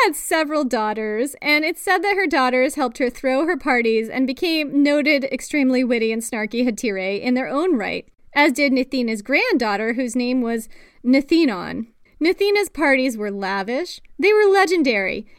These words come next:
Invitations were as valuable as diamonds, darling.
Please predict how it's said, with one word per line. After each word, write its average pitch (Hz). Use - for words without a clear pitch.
Invitations 359
were 294
as 254
valuable 247
as 208
diamonds, 214
darling. -